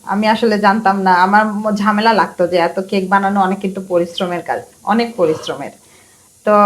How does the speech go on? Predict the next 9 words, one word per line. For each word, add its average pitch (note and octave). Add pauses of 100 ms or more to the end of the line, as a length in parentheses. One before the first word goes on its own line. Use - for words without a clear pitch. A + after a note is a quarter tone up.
(260)
আমার G#3+
খুব A3+
মানে G#3
ঝামেলা G3
লাগতো A3
যে G#3
এত G3
কেক G3+ (200)
অর্ডার F3+